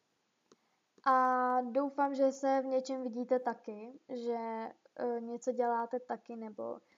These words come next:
že už jste se naučili to nedělat. Já na spoustě věcech z toho ještě pracuju, ale jsou to věci, které už si uvědomuju, že dělám a že jsou špatný.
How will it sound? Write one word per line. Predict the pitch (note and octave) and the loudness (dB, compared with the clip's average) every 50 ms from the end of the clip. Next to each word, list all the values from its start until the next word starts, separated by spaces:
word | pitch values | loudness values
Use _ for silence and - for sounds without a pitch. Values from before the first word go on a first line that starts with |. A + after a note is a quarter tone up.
| _ _ - | _ _ -4
že | C#4 C4+ | -2 -2
už | B3+ | -2
jste | C4 - C4+ | -2 -2 -4
se | C4 - B3 | -4 -2 -4
naučili | A#3+ A#3+ A#3+ A#3+ B3+ C4 - - C4 B3+ B3+ | -4 -4 -4 -4 -4 -4 0 4 4 4 4
to | B3 - B3+ | 4 0 -2
nedělat. | B3 A3+ G#3+ G3+ A3 A3+ A#3+ B3+ D4+ - - _ _ _ _ _ - | -2 -4 -6 -6 -4 -2 -2 -2 -2 -4 -8 _ _ _ _ _ -2
Já | C4+ B3+ B3 B3 | 2 2 2 2
na | A#3+ B3 A#3+ A#3+ A#3+ A#3 A#3 A#3+ - - _ _ _ _ _ _ - | 0 0 0 0 0 0 -2 -4 -4 -8 _ _ _ _ _ _ -12
spoustě | - - - D4 C#4+ C4+ - D4 C#4 | -10 -4 -2 -2 -2 0 0 0 4
věcech | B3+ B3 B3 B3 C4+ C4 C4 | 4 4 4 4 2 2 0
z | - - | 0 -4
toho | C4 A#3+ B3+ | -2 0 0
ještě | B3 A#3+ - - B3+ | 0 -2 -2 -2 -2
pracuju, | B3 B3 A#3 A3 A3+ A3+ - - B3+ B3+ B3+ B3 B3 B3+ - | -2 -2 -2 -4 -4 -6 -6 -2 0 2 2 2 2 0 0
ale | - A#3 A3+ A#3 A#3 A#3 A#3 A#3+ | 0 0 0 0 0 -2 -2 -4
jsou | - B3+ B3 | -4 -4 -4
to | B3 B3 | -2 -2
věci, | A#3+ A#3+ A#3+ - - B3 | -2 -2 -4 -6 -10 -10
které | - - B3 B3+ B3+ - | -4 -2 0 0 0 -2
už | B3+ - | -8 -12
si | - - - _ _ - | -14 -16 -18 _ _ 0
uvědomuju, | E4 D#4+ D4+ C#4 B3+ A#3+ A3+ A3 A3 A3 A3 A#3 A#3+ | 4 8 10 10 10 10 6 0 -2 -6 -4 -4 -4
že | A3 A#3 A3+ | -4 -4 -4
dělám | G3+ A3+ A3 A3 A3 A3 A3+ - | -4 -4 -4 -4 -4 -6 -6 -8
a | - A#3+ | -10 -8
že | G#3 A#3 | -8 -8
jsou | A#3 - B3+ B3 | -8 -6 -6 -6
špatný. | B3 - - _ - A3 A3 _ - B3 D4 F4 F4 | -6 -8 -10 _ -6 -6 -6 _ -8 -6 -6 -6 -8